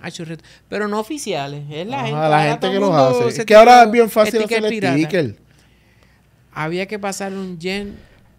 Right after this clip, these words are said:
Speaker 2: Ah,
Speaker 1: una yen
Speaker 2: sí.
Speaker 1: al malvete para que no se lo robaran.
Speaker 2: Porque tú lo, porque
Speaker 1: Ah,
Speaker 2: no
Speaker 1: porque
Speaker 2: se
Speaker 1: antes era afuera.
Speaker 2: Por fuera, se pegaban por fuera.
Speaker 1: O sea que el sticker del malvete, eh, yo lo llegué
Speaker 2: Eh, lo de
Speaker 1: de
Speaker 2: los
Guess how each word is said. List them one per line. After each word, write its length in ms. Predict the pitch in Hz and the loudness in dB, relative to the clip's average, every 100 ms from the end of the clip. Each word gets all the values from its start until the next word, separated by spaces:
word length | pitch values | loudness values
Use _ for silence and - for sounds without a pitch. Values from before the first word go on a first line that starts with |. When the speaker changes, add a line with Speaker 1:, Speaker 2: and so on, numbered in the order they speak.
| - | 2
Speaker 2:
Ah, 220 | 147 190 | 6 8
Speaker 1:
una 80 | 220 | 8
yen 140 | 226 247 | 4 2
Speaker 2:
sí. 40 | |
Speaker 1:
al 100 | 247 | 2
malvete 460 | 240 233 240 240 240 | 0 0 0 0 0
para 240 | 226 196 | -2 -4
que 80 | 190 | -4
no 120 | 151 | -8
se 100 | 147 | -6
lo 100 | 180 | -8
robaran. 160 | 185 190 | -6 -2
Speaker 2:
Porque 240 | 165 147 | 0 0
tú 140 | 139 160 | 0 2
lo, 180 | 165 | 2
porque 200 | - 160 | 0 0
Speaker 1:
Ah, 40 | 165 | 2
Speaker 2:
no 40 | |
Speaker 1:
porque 120 | 302 - | 4 2
Speaker 2:
se 40 | |
Speaker 1:
antes 140 | - 254 | 2 0
era 160 | 302 302 | 0 -2
afuera. 260 | 302 277 | 2 4
Speaker 2:
Por 100 | 190 | 6
fuera, 520 | 180 165 196 214 175 139 | 4 4 6 8 6 2
se 160 | 160 | 0
pegaban 380 | 143 147 160 180 | 2 4 4 4
por 140 | 180 156 | -2 -4
fuera. 320 | - 156 160 | 0 4 4
Speaker 1:
O 20 | |
sea 120 | 233 | 4
que 280 | 262 269 156 | 4 4 2
el 200 | 151 214 | 0 0
sticker 340 | 202 214 220 240 | 0 -2 -2 -2
del 280 | 254 254 247 | -2 -2 -2
malvete, 600 | 254 254 254 240 - _ | -4 -6 -4 -6 -8 _
eh, 160 | - 175 | -12 -10
yo 180 | 160 180 | -6 -6
lo 140 | 196 | -6
llegué 240 | 214 220 151 | -6 -2 0
Speaker 2:
Eh, 40 | |
lo 120 | 151 | 4
de 80 | 151 | 4
Speaker 1:
de 40 | |
Speaker 2:
los 80 | 151 | 4